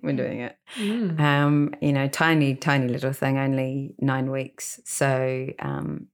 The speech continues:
Speaker 1: in having that karakia and being able to have that release,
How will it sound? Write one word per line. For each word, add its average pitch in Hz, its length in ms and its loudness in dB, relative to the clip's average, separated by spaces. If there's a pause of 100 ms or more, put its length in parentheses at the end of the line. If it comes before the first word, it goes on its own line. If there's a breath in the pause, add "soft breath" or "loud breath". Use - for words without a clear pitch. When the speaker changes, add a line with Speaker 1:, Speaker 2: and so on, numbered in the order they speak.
(580)
Speaker 1:
in 170 280 6
having 143 520 2 (380)
that - 260 -8
karakia 147 720 0
and 143 220 -4 (180)
being 160 220 4
able 143 220 2
to 143 120 -4
have 135 200 0
that - 160 -4
release, 139 300 -2